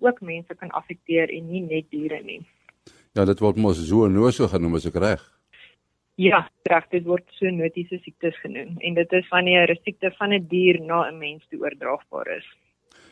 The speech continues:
Speaker 2: Nou is, eh, ongepasteuriseerde melk die enigste manier hoe 'n mens die siekte kan kry?
Speaker 1: Uh, ongepasteuriseerde melk is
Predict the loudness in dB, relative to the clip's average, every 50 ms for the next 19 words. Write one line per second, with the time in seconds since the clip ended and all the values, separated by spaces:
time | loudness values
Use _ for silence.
0 | _ _ 0 4 6 8 8 6 6 4 4 4 2 2 0 4 6 6 6 6
1 | 4 2 2 4 4 2 2 4 4 4 4 2 2 2 2 2 2 2 4 4
2 | 4 4 4 4 4 6 6 6 6 6 6 4 0 -4 -2 2 4 4 2 2
3 | 0 0 0 2 2 4 4 4 4 6 4 2 2 -2 _ _ _ _ _ _
4 | _ _ 2 4 6 6 8 6 6 4 4 2 -2 -2 0 0 0 -2 -2 -4
5 | -6 -4 -6 -2 -2 -2 -2 0 2 2 2 2 0 -6 _ _ _ _ _ _
6 | _ _ _ _ _ _ _ _ _ _ _ _ _ _ _ _ _ _ _ _
7 | _ -20 -20 -20 -20 -20 -20 -20 -20 _ _ _ _ _ _ -6 0 2 2 2
8 | 2 2 2 2 2 2 -2 -4 0 0 2 2 2 2 2 2 2 4 4 4
9 | 4 4 4 4 4 4 4 2 _ _ _ _ -14 -12 -8 -4 -4 -4 -4